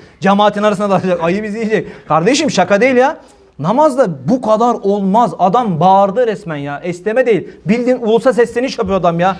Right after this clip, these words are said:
Mübarek adam bir ağzını tut, ağzını bir kapat. Ay şeytan giriyor ağzına. Kaşınmak. Ha, deminden beri konuşuyoruz. Kaşınmak.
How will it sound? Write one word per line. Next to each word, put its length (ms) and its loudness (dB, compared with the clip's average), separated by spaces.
Mübarek 400 2
adam 220 -2
bir 100 -4
ağzını 320 2
tut, 160 -8
ağzını 320 2
bir 60 -6
kapat. 300 -2
Ay 80 -6
şeytan 380 0
giriyor 220 0
ağzına. 340 -6
Kaşınmak. 600 2
Ha, 200 -2
deminden 340 0
beri 200 -2
konuşuyoruz. 440 -4
Kaşınmak. 460 -6